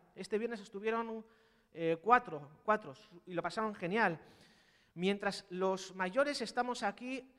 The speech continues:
en el más de ti. Más de ti significa que queremos más del Señor y los que lo, las cargas, eh, laborales nos lo permiten. Estamos a las ocho de la tarde aquí cada viernes adorando juntos al Señor,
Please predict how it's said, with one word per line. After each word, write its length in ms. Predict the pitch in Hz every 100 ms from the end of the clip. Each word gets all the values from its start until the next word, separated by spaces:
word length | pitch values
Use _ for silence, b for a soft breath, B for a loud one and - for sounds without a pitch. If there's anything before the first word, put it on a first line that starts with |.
| b b b
en 120 | 196 190
el 160 | 180
más 180 | 208 247
de 80 | 202
ti. 220 | 208 202
Más 160 | 233 247
de 80 |
ti 100 | 254
significa 420 | 262 254 220 262 254
que 140 | 220
queremos 400 | 202 233 262 208
más 240 | 214 262
del 140 | 262 262
Señor 560 | 240 214 233 269 269 B B
y 100 | 190
los 180 | 190 190
que 520 | - 196 190 196 190
lo, 340 | 180 175 175 180
las 180 | 180 170
cargas, 420 | 240 247 262 - - -
eh, 420 | 185 185 175 170 165
laborales 540 | 175 170 170 240 247
nos 160 | 226 190
lo 100 | 185
permiten. 560 | 175 170 302 320 180 143 b b b b
Estamos 340 | 165 - 247 226
a 60 |
las 180 | 202 185
ocho 240 | 254 254
de 60 | 208
la 160 | 190 190
tarde 280 | 247 220
aquí 180 | 170 262
cada 260 | - 240 233
viernes 560 | 233 262 262 196 170 b b
adorando 520 | - 175 185 247 254
juntos 340 | 226 262 240 226
al 80 | 202
Señor, 420 | 180 190 226